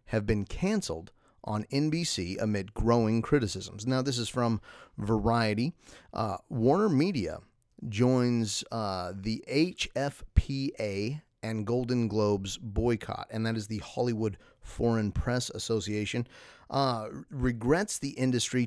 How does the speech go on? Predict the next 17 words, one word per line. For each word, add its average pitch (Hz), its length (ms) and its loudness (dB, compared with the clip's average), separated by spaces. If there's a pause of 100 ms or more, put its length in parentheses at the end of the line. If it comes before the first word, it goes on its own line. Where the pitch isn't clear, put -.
tolerated 98 880 -2 (260)
members' 107 460 0
behavior. 127 540 0 (580)
Uh, 139 380 0 (100)
organizers 190 580 2
are 127 160 -4
being 131 240 2
accused 113 440 2
of 98 180 -2
everything 113 460 0
from 98 180 -2
discriminatory 120 760 4
practices 113 520 2
to 113 260 0
accepting, 113 640 2 (320)
quote, 101 400 -2
freebies 123 600 0